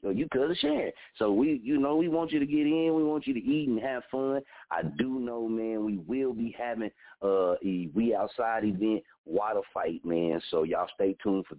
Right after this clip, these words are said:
that. That's going down, man. I know we doing, uh, fireworks for the fourth of July event. We got that coming, man. We're gonna do a big firework festival, big firework show, man, on the same property, same land. It's going down, man. Lyrics and Flow, the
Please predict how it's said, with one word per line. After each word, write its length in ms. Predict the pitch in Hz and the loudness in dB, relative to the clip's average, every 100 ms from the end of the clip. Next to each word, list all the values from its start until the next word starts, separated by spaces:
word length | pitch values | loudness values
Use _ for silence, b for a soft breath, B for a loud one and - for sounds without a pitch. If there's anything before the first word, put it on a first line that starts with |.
| 76 | -4
that. 240 | 117 117 B B - | -2 -2 B B -4
That's 200 | 107 107 | -2 0
going 360 | 107 110 107 | 0 2 0
down, 380 | 104 107 104 104 | 0 0 0 0
man. 240 | 107 104 95 | 2 0 0
I 60 | |
know 180 | 90 101 | 0 0
we 140 | 101 | 0
doing, 480 | 95 104 101 98 92 | 0 0 0 2 2
uh, 180 | 90 85 - | 2 2 0
fireworks 640 | 110 123 120 107 117 117 - _ _ - | 0 2 2 4 2 0 -2 _ _ -6
for 100 | 80 | -6
the 100 | - | -2
fourth 160 | 104 | -4
of 100 | 90 | -4
July 580 | 78 104 92 120 117 113 | -10 -6 -2 0 0 0
event. 360 | 98 110 107 98 B B | 2 2 2 0 B B
We 100 | 85 | -6
got 200 | 82 - - - | -2 -2 -2 0
that 180 | 123 - | 0 0
coming, 300 | 117 110 107 | -4 -2 0
man. 240 | 104 107 107 | 0 0 0
We're 140 | 101 | 0
gonna 120 | 101 | 0
do 160 | 92 87 | 2 2
a 60 | 78 - | 0 -2
big 180 | 123 117 - | 0 0 0
firework 600 | 113 110 107 104 107 95 92 - | 0 2 2 4 2 0 -4 -4
festival, 540 | 107 104 101 104 101 - B B 87 | -4 -2 0 2 2 0 B B -6
big 180 | 113 131 - | 0 0 0
firework 480 | 117 113 107 107 98 - | -2 0 0 0 -2 -2
show, 240 | 110 107 | 0 2
man, 400 | 104 101 101 101 101 | 2 2 2 0 -2
on 180 | 95 82 | -4 -4
the 220 | - 107 | -6 -2
same 280 | 113 113 104 | 2 2 2
property, 400 | 110 104 95 95 110 | 0 -2 -2 -4 -2
same 300 | 113 113 104 | -2 0 0
land. 260 | 98 98 - B B | 0 -2 -4 B B
It's 100 | 80 | -6
going 240 | 90 110 127 | -2 0 0
down, 300 | 202 151 85 | -2 -2 -4
man. 260 | 87 85 | -4 -4
Lyrics 260 | 90 107 107 | 0 0 0
and 140 | 117 | -4
Flow, 220 | 117 123 | -2 0
the 100 | 156 | 0